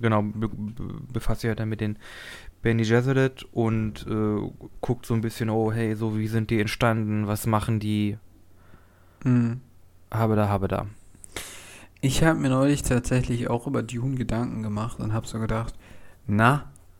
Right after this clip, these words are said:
Speaker 2: die werden das doch bestimmt wieder in, zu so einem Dreiteiler machen.
Speaker 1: Glaub ich nicht.
Speaker 2: Glaubst du nicht?
Speaker 1: Glaub ich nicht.
Speaker 2: Weil ich hatte das Gefühl, den Anfang haben sie schon ziemlich in die Länge gezogen.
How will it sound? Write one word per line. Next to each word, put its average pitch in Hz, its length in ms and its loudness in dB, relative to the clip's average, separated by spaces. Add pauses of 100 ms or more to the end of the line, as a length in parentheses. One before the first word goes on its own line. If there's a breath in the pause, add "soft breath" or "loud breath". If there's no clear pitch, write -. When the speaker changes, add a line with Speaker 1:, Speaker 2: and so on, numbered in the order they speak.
Speaker 2:
die 110 120 2
werden 123 220 8
das 120 180 2
doch 110 140 4
bestimmt - 760 2
wieder 139 240 6
in, 123 120 4
zu - 160 0
so 117 80 4
einem 113 200 2
Dreiteiler 101 680 2
machen. 131 400 -8 (960 soft breath)
Speaker 1:
Glaub 120 220 8
ich 104 80 2
nicht. 101 320 -4 (580)
Speaker 2:
Glaubst 127 400 2
du 151 40 8
nicht? 175 400 6 (380)
Speaker 1:
Glaub 110 240 6
ich 104 100 2
nicht. 101 300 -8 (680)
Speaker 2:
Weil 117 180 6
ich 123 80 8
hatte 131 120 10
das 123 160 4
Gefühl, 127 280 2
den 117 120 6
Anfang 123 420 4
haben 110 120 4
sie 110 80 -2
schon 110 200 0
ziemlich 113 280 0
in 110 80 2
die 107 80 2
Länge 107 300 2
gezogen. 107 560 -2